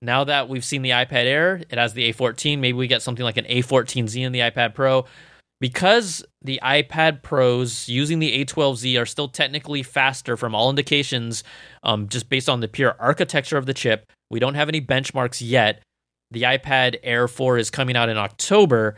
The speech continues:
I'm gonna say Apple's gonna stick with the current iPad Pro, and then we'll see it sometime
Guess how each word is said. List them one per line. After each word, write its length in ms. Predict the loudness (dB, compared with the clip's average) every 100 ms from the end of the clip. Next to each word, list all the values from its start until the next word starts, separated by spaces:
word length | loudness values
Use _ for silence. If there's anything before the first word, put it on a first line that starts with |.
| -10 -20 _ _ -4
I'm 100 | -2
gonna 140 | 0
say 140 | 2 2
Apple's 280 | 2 -2 -2
gonna 160 | -2
stick 400 | -2 0 0 0
with 120 | -2
the 60 | -4
current 260 | -4 -2 0
iPad 400 | 0 2 0 2
Pro, 180 | 0
and 100 | 0
then 120 | -2 -2
we'll 80 |
see 180 | -2 0
it 80 | -2
sometime 560 | -2 -4 0 0 0